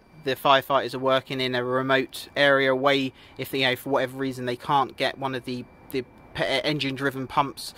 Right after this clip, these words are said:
close to the incident. Uh, this can be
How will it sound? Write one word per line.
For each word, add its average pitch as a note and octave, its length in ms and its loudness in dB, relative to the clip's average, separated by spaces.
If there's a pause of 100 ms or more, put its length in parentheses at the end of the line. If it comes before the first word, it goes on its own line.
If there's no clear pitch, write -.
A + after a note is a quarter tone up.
(300)
close D3 320 4
to - 40 -10
the C#3 120 0
incident. C#3+ 480 -6 (360)
Uh, B2 200 0
this C3+ 160 -6
can C3 160 -8
be A#2+ 320 -6